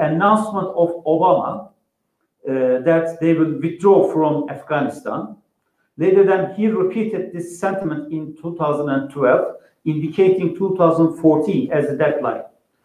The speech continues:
Then Taliban perceived itself as the victor and increased the number of attacks, mainly across the border lines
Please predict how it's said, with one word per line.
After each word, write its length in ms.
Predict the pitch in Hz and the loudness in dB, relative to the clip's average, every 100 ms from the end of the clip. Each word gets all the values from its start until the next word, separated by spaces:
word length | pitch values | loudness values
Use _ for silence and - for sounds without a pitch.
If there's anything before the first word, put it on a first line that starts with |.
| _ _ _ | _ _ _
Then 320 | 120 160 226 - | 4 4 4 2
Taliban 560 | 165 170 185 190 190 | 2 4 4 2 2
perceived 580 | 165 156 - 226 226 - | 0 0 -2 -4 -4 -6
itself 460 | - - 196 - - - _ _ _ _ - | -16 -4 0 0 -4 -12 _ _ _ _ 0
as 480 | 170 - - - - | 2 4 2 -2 -4
the 80 | 160 | -2
victor 440 | 156 - - - _ _ _ _ _ _ _ _ _ _ _ - | -2 -6 -10 -14 _ _ _ _ _ _ _ _ _ _ _ -2
and 320 | 165 151 - - - - _ - | 2 2 0 -4 -16 -20 _ -8
increased 720 | 156 160 151 185 214 - - - - - | -2 -2 -2 0 0 0 -6 -14 -16 -4
the 120 | 147 | 0
number 380 | 131 180 214 214 | 2 4 6 6
of 220 | 214 - | 4 2
attacks, 540 | 165 165 147 - - | -2 0 0 0 -4
mainly 680 | 139 180 170 165 165 - - _ | -2 0 4 6 6 4 -8 _
across 500 | 151 147 - - 170 - | -8 -4 -2 0 -2 2
the 260 | 160 - 156 | 2 2 4
border 560 | 180 185 170 107 - - - | 6 8 8 4 0 -6 -12
lines 560 | 139 143 143 110 107 - | -4 0 2 0 -6 -12